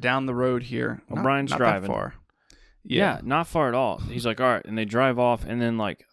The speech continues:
Speaker 2: three seconds later, they stop. And he's like, "All right, we're at the end of the road."
Speaker 1: Yeah,
Speaker 2: Like,
Speaker 1: like,
Speaker 2: how
Speaker 1: we
Speaker 2: far do they go?
Speaker 1: There, that's a school bus there.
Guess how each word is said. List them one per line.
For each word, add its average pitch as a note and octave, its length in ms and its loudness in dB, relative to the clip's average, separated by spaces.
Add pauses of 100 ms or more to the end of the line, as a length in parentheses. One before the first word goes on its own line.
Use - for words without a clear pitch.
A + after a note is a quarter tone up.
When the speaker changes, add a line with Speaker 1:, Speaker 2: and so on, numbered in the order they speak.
Speaker 2:
three D#3 240 -4
seconds D3 340 -4
later, B2+ 420 0
they G#2+ 140 -8
stop. A2+ 580 -2
And G#2 120 -6
he's F#2+ 60 -4
like, G#2 140 -2
"All G#2+ 140 4
right, A2 180 2
we're G2+ 140 -6
at G2+ 140 -4
the G2 100 -4
end G2+ 80 -2
of F#2 80 -4
the F2+ 80 -2
road." F#2 340 2
Speaker 1:
Yeah, G2+ 180 -4 (100)
Speaker 2:
Like, - 0 -
Speaker 1:
like, C3 160 0
Speaker 2:
how F#3 80 4
Speaker 1:
we C#4+ 60 0
Speaker 2:
far A3+ 180 0
do A#3 80 0
they G#3+ 120 -2
go? F3+ 300 -2
Speaker 1:
There, C#3 220 2
that's D3 200 2
a F3 80 4
school - 260 0
bus A#2+ 260 0
there. E2+ 280 -6